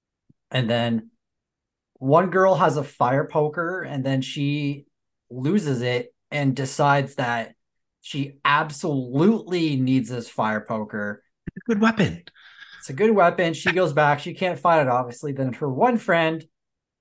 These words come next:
Speaker 1: gets run over by a snowmobile, and the snowmobile is on top of her chest.
Speaker 2: Oh, man.
Speaker 1: And he is revving it,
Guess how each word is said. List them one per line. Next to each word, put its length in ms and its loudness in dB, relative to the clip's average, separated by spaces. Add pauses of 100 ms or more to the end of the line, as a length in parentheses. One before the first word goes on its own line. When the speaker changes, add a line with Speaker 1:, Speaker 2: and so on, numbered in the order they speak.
(960)
Speaker 1:
gets 340 -2
run 260 0
over 260 4
by 200 4
a 40 2
snowmobile, 1080 -4 (100)
and 260 -2
the 60 -8
snowmobile 680 0
is 240 -6
on 180 -4
top 300 2
of 120 -6
her 140 2
chest. 680 -4 (220)
Speaker 2:
Oh, 260 0
man. 260 -2 (320)
Speaker 1:
And 160 -6
he 240 0
is 200 4 (560)
revving 500 0
it, 240 -2